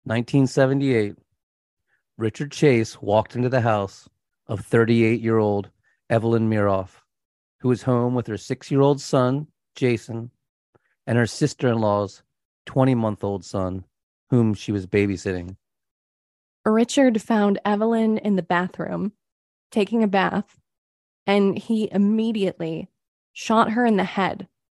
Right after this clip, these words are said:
Speaker 2: killing her instantly.
Speaker 1: As he's dragging her body into her bedroom, he encounters her son, Jason, and shoots him twice, killing him as well.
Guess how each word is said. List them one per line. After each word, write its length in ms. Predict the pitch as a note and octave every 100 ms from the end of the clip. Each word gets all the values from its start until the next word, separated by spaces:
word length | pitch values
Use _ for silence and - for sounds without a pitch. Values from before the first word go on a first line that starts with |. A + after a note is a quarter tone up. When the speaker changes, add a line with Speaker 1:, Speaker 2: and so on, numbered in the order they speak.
| _ _ _ - -
Speaker 2:
killing 320 | A#3 A#3 A#3+
her 180 | G#3+ F#3
instantly. 760 | F#3+ G3 - D#3+ - F#3+ G3+ - _ _ _ _ _ _ _ _ _ _
Speaker 1:
As 260 | B2+ C#3+ D#3
he's 160 | D#3+
dragging 440 | - C3 C3+ D3 C3+
her 80 |
body 480 | B2 A#2 A#2 A2 G#2 - _ _ _
into 280 | - B2 C#3+
her 100 | C3
bedroom, 500 | G#2+ A#2+ G#2 G#2+ G#2 - _ _ _ _
he 120 | _ B2+
encounters 580 | A#2+ B2+ C3+ C#3 C3 A2+
her 100 | B2
son, 340 | - C3 A2
Jason, 480 | G2 A2+ - F2 E2+ _ _ _ _ _ _ _
and 140 | - G#2
shoots 320 | - A#2 -
him 220 | A#2 G2
twice, 560 | - G#2 F#2 E2+ - _ _ _ _ _ _ -
killing 260 | A#2+ A#2+
him 400 | A#2+ A2+ G2+ G#2 -
as 140 | G2+
well. 400 | G#2+ F#2+ E2+ E2+